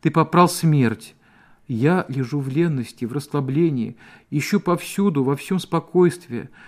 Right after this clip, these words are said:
убегаю лишений и распятия, пребываю в вечной смерти. Тебя, распростертого и подъятого на кресте,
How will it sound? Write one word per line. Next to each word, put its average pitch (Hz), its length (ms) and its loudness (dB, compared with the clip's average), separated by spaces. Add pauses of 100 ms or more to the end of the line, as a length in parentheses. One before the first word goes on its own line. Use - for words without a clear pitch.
(160)
убегаю 160 460 4
лишений 180 480 2
и - 20 2
распятия, 170 720 0
пребываю 147 580 0
в 131 40 -4
вечной 147 320 -2
смерти. 120 640 -6 (520)
Тебя, 156 300 2
распростертого 147 840 -2 (200)
и 156 80 -6
подъятого 165 600 -2
на 160 120 0
кресте, 185 580 -2